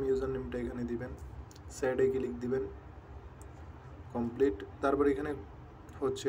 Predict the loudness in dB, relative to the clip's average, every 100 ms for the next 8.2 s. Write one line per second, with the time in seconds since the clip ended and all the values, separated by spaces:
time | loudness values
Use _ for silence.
0 | 2 2 0 -2 -6 -12 -12 2 4 4
1 | 0 -8 0 2 4 4 6 4 2 -2
2 | -2 -2 -2 -2 -2 -2 -4 -6 -4 -4
3 | -4 -6 -6 -6 -6 -12 -12 -12 -12 -14
4 | -2 4 6 6 8 8 8 2 2 6
5 | 4 4 -6 2 6 10 10 10 6 4
6 | 0 2 4 6 4 2 0 -12 -12 -12
7 | -12 -12 6 10 12 12 10 4 -2 2
8 | 4 4